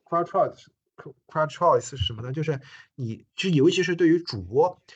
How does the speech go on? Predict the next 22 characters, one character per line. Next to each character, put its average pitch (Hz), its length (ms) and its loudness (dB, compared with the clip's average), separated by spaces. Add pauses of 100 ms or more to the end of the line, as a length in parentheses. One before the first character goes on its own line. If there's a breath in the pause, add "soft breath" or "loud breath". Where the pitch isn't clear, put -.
(200 loud breath)
我 123 80 -8
在 160 80 -2
直 151 220 -4
播 220 200 4
游 127 160 -2
戏 113 140 -10
的 104 80 -10
时 - 140 -18
候， 104 80 -20
我 113 100 -10
又 147 100 0
通 160 200 -8
过 175 100 -2
Stadia 143 560 -4
去 - 160 -18
直 127 240 -6
播 170 180 2
游 131 140 0
戏 - 160 -12
的 110 60 -10
时 - 120 -14
候， 101 240 -16